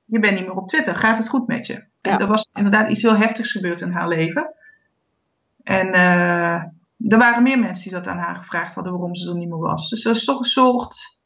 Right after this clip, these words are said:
Speaker 1: met de mensen waar je regelmatig mee, eh, of ja, regelmatig mee interacteert of, of communiceert, als die er ineens niet meer zijn, valt het wel op.
Speaker 2: Ja.
Speaker 1: Toch een soort sociale controle.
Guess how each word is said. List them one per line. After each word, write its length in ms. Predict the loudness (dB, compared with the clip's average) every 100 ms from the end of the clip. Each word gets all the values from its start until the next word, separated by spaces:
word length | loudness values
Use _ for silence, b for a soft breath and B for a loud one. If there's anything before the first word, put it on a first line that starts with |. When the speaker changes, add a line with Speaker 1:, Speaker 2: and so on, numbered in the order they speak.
| _
Speaker 1:
met 140 | -4 4
de 60 |
mensen 280 | 6 6 4
waar 140 | 4 4
je 60 |
regelmatig 680 | 4 6 8 8 6 2 -4
mee, 420 | -4 -2 -2 -2
eh, 80 | -4
of 120 | -4
ja, 120 | -6 -8
regelmatig 800 | -10 -8 -4 -4 -4 -6 -10
mee 520 | -10 -6 -6 -8 -12 _ _ _
interacteert 800 | -4 -2 -2 -2 2 2 2 -2
of, 200 | -6 -8
of 160 | -12 -2
communiceert, 840 | 6 8 6 4 2 0 -6 -18 _ _ _ _ -10
als 140 | -2
die 120 | 4 6
er 60 |
ineens 220 | 6 6
niet 100 | 4
meer 80 | 4
zijn, 220 | 4 4
valt 180 | 2 0
het 100 | 0
wel 180 | 2 0
op. 340 | 0 -4 -8 -20 _ _
Speaker 2:
Ja. 260 | -2 -2 -4 -6
Speaker 1:
Toch 180 | 0
een 100 | 2
soort 260 | 2 0 0
sociale 380 | -2 0 2 2
controle. 600 | 0 -2 -2 -2 -2